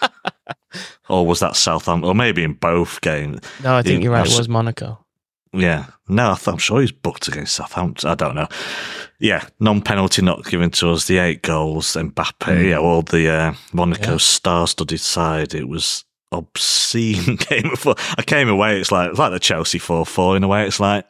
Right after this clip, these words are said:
Speaker 2: it's probably one of those games where I've got to do a podcast on it, but don't, don't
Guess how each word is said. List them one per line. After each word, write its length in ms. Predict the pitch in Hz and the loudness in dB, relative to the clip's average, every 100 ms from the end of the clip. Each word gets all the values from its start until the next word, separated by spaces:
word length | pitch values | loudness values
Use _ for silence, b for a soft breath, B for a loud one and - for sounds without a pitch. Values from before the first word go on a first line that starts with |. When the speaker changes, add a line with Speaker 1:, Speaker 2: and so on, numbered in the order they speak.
| B B B B B B - | B B B B B B -16
Speaker 2:
it's 100 | - | -8
probably 240 | - 185 | -2 2
one 120 | 175 | 4
of 40 | 123 | 6
those 120 | 98 | 4
games 360 | 107 98 95 95 | 2 2 0 0
where 340 | 95 95 92 | 0 2 0
I've 100 | 87 | -2
got 160 | - 73 | -4 0
to 60 | |
do 40 | 95 | 0
a 60 | |
podcast 480 | 85 104 - 82 - | 0 -6 -4 -4 0
on 100 | 80 | 0
it, 120 | 69 | 0
but 200 | - 90 | -4 -4
don't, 380 | - 120 80 - - _ _ | 0 2 2 -2 -16 _ _
don't 240 | 104 90 | -2 -2